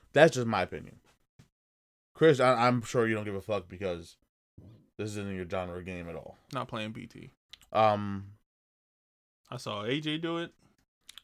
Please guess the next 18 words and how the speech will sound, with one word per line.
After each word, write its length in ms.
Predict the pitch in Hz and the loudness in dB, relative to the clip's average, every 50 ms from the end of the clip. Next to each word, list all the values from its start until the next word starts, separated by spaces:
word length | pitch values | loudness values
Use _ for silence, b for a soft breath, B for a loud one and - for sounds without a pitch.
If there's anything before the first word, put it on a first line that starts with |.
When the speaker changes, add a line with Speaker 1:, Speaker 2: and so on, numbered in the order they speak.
| _ - - - | _ -14 -6 -4
Speaker 2:
I 160 | 113 113 120 | -2 -2 -2
played 300 | 123 - - 143 143 147 | -4 -4 -6 -4 -4 -4
it 120 | 147 143 | -4 -6
for 140 | - - 143 | -6 -6 -6
a 60 | 139 | -4
little 200 | 139 143 147 147 | -4 -4 -6 -8
bit. 300 | 147 156 156 151 147 - _ _ _ _ _ _ _ _ _ - - | -8 -8 -8 -8 -8 -10 _ _ _ _ _ _ _ _ _ -20 -20
Speaker 1:
S-, 320 | - - - - - 120 - | -18 -16 -16 -14 -12 -4 4
Silent 340 | - 143 151 175 175 151 | 8 8 8 8 6 4
Hill 260 | 127 143 139 135 127 117 | 4 6 6 6 6 4
is 240 | 113 113 101 92 | 4 2 0 -2
a, 160 | 101 104 104 98 | -2 0 0 0
uh, 320 | 95 92 90 90 87 87 87 - _ _ _ _ _ _ _ _ _ _ _ _ _ _ _ _ _ _ - - | 0 0 0 0 -2 -4 -6 -10 _ _ _ _ _ _ _ _ _ _ _ _ _ _ _ _ _ _ -2 0
is 120 | 123 117 | 0 2
one 120 | 117 117 113 | 2 0 0
of 60 | 113 | 0
my 100 | 107 107 | -2 -2
favorite 380 | 104 - 107 98 92 92 82 | -2 -2 -6 -4 -4 -6 -6